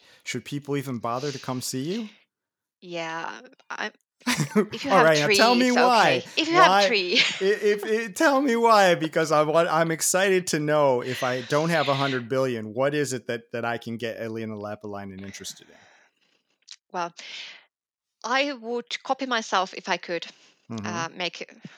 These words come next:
Speaker 2: like, hundred Elinas writing all this interesting stories we have here in Finland, but we are a media corporation and I have colleagues.
Speaker 1: <gasps>
Speaker 2: So of course, <laughs> yeah. So of course I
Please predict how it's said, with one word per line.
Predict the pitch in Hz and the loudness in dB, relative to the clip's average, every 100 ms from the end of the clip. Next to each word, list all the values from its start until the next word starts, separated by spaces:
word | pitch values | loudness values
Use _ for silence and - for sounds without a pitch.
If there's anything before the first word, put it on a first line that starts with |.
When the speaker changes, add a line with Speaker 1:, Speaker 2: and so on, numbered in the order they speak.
| - | -14
Speaker 2:
like, | 180 | -10
hundred | - 185 170 - - | -6 -4 -6 -6 -4
Elinas | 180 170 180 - | -4 -6 -10 -6
writing | 180 180 | -6 -6
all | 160 170 | -6 -8
this | 175 - - - | -10 -16 -16 -14
interesting | 196 180 - 175 | -10 -10 -12 -12
stories | - 180 165 - 175 | -6 -6 -4 -8 -10
we | |
have | 185 208 196 | -8 -6 -6
here | 190 170 | -8 -12
in | - 185 | -12 -12
Finland, | - 220 185 | -10 -10 -8
but | 190 - - - - _ - | -10 -12 -18 -18 -20 _ -12
we | 262 262 | -6 -2
are | 330 - | -2 -4
a | 208 | -4
media | 220 220 190 _ _ - | -4 -4 -6 _ _ -8
corporation | 214 196 - 185 196 - 170 | -4 -4 -4 -4 -4 -6 -6
and | 170 190 | -8 -6
I | - | -4
have | 214 214 - | -2 -4 -6
colleagues. | - 151 - - - - | -10 -8 -8 -12 -14 -8
Speaker 1:
<gasps> | 226 247 185 | -8 -8 -10
Speaker 2:
So | 233 | -8
of | - - | -8 -8
course, | 247 226 226 220 - - - - | -4 -4 -4 -8 -8 -12 -20 -18
<laughs> | - _ - - | -20 _ -20 -18
yeah. | 320 185 160 - - - | -6 -4 -4 -10 -16 -8
So | - 233 | -4 -4
of | - | -4
course | 339 311 - | -6 -6 -6
I | 214 214 220 | -6 -4 -4